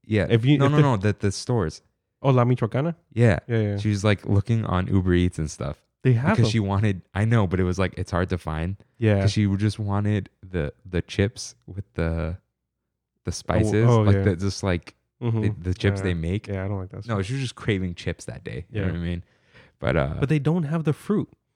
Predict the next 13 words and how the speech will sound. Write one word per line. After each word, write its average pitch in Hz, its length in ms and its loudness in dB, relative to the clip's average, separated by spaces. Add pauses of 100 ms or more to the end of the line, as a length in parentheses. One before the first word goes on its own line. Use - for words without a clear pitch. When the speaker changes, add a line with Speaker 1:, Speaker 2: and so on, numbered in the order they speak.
(540)
Speaker 2:
Just, 131 360 0
just, 139 240 0
like, 143 120 -4
the 120 80 -4
fruit, 135 340 -2 (280)
uh, 113 120 -10
the, 113 200 -2
the 131 120 4
variety. 123 420 2 (840)
It's 147 120 -2
always 147 240 8
just, 151 180 0
like, 117 200 -2